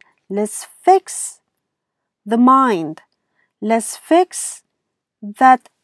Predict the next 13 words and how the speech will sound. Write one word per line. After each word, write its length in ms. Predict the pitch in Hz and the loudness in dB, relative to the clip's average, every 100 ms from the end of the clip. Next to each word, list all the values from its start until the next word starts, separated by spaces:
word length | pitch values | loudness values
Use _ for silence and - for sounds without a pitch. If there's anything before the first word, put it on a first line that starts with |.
| _ | _
thinking 480 | - 349 403 311 247 | -4 -2 2 2 2
mind. 500 | 180 - - 208 - _ _ _ _ _ _ | 0 -6 -14 -16 -20 _ _ _ _ _ _
Because 640 | 247 - 262 254 240 - _ _ _ _ - | -10 -6 -2 -2 -4 -14 _ _ _ _ -8
remember, 640 | 247 294 339 233 175 - _ _ _ _ _ | 0 2 4 2 -4 -8 _ _ _ _ _
your 140 | - 214 | -10 -2
body 320 | 269 339 349 | 0 0 0
can 180 | - 302 | 0 0
do 140 | 285 | 2
anything. 580 | 302 285 - - - - _ _ - | 2 0 -2 -10 -10 -18 _ _ -12
Your 120 | 233 | -4
body 280 | 262 320 339 | -2 0 2
will 180 | 311 294 | 0 -2
follow. 580 | - 285 247 165 - | 2 2 2 -2 -8